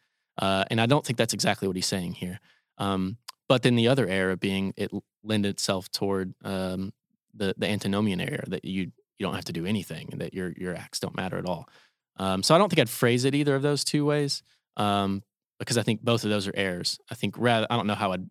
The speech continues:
phrase it exactly. I think I'd just say what Paul says here. You're saved by grace so that you can do good works.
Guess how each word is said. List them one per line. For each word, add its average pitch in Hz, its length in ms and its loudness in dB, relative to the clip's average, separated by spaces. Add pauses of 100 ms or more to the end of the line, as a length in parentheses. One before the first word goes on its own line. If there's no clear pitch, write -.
phrase 101 280 0
it 95 120 -2
exactly. 92 420 -2
I - 20 -6
think 110 160 -2
I'd 92 80 -2
just 98 160 0
say 101 120 0
what 95 160 -4
Paul 95 180 0
says - 240 -2
here. 95 240 0 (260)
You're 123 80 4
saved 110 480 2
by 104 160 4
grace 98 380 0
so - 180 2
that 110 140 0
you 113 60 0
can 107 120 0
do 104 140 0
good 95 160 -2
works. 95 400 -2